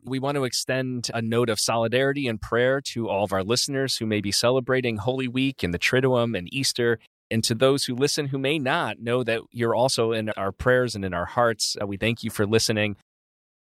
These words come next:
Those who happen to be in the greater South Bend, Chicago, anywhere area, frankly, but can make their way to Saint Mary's College in Notre Dame, Indiana in South Bend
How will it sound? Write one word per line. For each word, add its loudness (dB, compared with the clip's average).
Those 4
who 0
happen -2
to -2
be -2
in 0
the 2
greater 2
South -2
Bend, -2
Chicago, 0
anywhere 0
area, 0
frankly, -2
but -2
can -2
make 0
their 4
way 0
to 0
Saint -2
Mary's 0
College 0
in -4
Notre 4
Dame, 0
Indiana 0
in -6
South -2
Bend 2